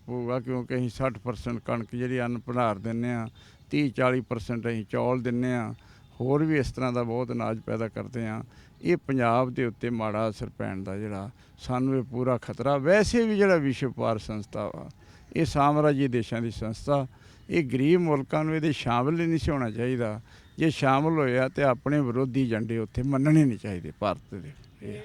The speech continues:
Speaker 2: ਸਰਕਾਰ ਵੱਲੋਂ ਤਾਂ ਕਿਹਾ ਜਾ ਰਿਹਾ ਹੈ ਕਿ ਉਹ ਜਿਹੜੇ ਵਿਸ਼ਵ ਬੈਂਕ, ਅ, ਵਿਸ਼ਵ ਵਪਾਰ ਸੰਸਥਾ ਦੇ ਏਜੰਡੇ ਨੇ ਉਹ ਨਹੀਂ ਮੰਨੂਗੀ, ਇਹਦੇ ਵਿੱਚ ਜਿਹੜਾ ਐਮ ਐਸ ਪੀ ਵਾਲਾ ਮਸਲਾ ਹੈ ਜਾਂ, ਅ, ਮੰਡੀਕਰਨ ਵਾਲਾ ਮਸਲਾ ਉਹ ਆਪਣੇ ਕੰਟਰੋਲ ਵਿੱਚ ਰੱਖੂਗੀ।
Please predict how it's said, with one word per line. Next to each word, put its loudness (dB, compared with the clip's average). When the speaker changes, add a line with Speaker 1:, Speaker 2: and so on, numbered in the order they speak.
Speaker 2:
ਸਰਕਾਰ -8
ਵੱਲੋਂ -2
ਤਾਂ -4
ਕਿਹਾ -2
ਜਾ -2
ਰਿਹਾ 0
ਹੈ -4
ਕਿ -8
ਉਹ -2
ਜਿਹੜੇ -6
ਵਿਸ਼ਵ -6
ਬੈਂਕ, -6
ਅ, -4
ਵਿਸ਼ਵ -4
ਵਪਾਰ 2
ਸੰਸਥਾ -4
ਦੇ 0
ਏਜੰਡੇ 0
ਨੇ -4
ਉਹ 0
ਨਹੀਂ -2
ਮੰਨੂਗੀ, -4
ਇਹਦੇ -4
ਵਿੱਚ -8
ਜਿਹੜਾ -2
ਐਮ -2
ਐਸ -4
ਪੀ -8
ਵਾਲਾ -4
ਮਸਲਾ -2
ਹੈ 2
ਜਾਂ, 0
ਅ, 2
ਮੰਡੀਕਰਨ 2
ਵਾਲਾ 2
ਮਸਲਾ 0
ਉਹ 8
ਆਪਣੇ 4
ਕੰਟਰੋਲ -2
ਵਿੱਚ -4
ਰੱਖੂਗੀ। -8